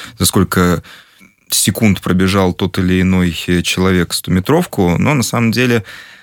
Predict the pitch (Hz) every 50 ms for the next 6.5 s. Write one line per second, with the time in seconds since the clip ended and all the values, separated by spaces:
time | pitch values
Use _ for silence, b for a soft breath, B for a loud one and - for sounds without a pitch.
0 | B B - 110 92 - 170 180 165 - 139 - - - 139 - 165 170 160 156
1 | 139 - 151 156 190 214 208 - - - 113 107 98 98 98 - - 107 107 107
2 | 104 104 107 104 101 101 98 95 95 95 90 - - - - - _ _ - -
3 | - 101 110 120 - - 104 - - - - 123 104 - 117 104 107 104 120 123
4 | 113 117 113 113 107 - - - 107 113 151 180 175 - - - - 107 107 101
5 | - - - 110 107 90 - 104 101 104 107 101 92 82 - - - - 90 -
6 | 110 117 107 113 117 113 98 - - -